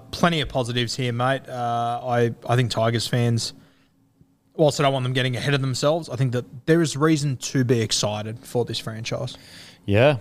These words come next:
Speaker 2: and you, you could make the argument that their team wasn't anywhere near as full strength as the Raiders team. Um,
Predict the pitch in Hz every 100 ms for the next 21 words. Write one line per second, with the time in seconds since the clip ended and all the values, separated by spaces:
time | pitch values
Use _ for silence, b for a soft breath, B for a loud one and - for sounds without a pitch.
0 | - - 113 110 117 113 117 139 139 131
1 | 117 120 107 110 110 113 107 110 98 101
2 | 92 107 104 98 - 101 98 95 101 -
3 | 98 98 101 98 110 135 110 - 101 -
4 | 101 92 95 92 90 87 - - - _
5 | _ 95 95 95 92 - 101 90 87 B
6 | B B B B - 104 98 92 90 90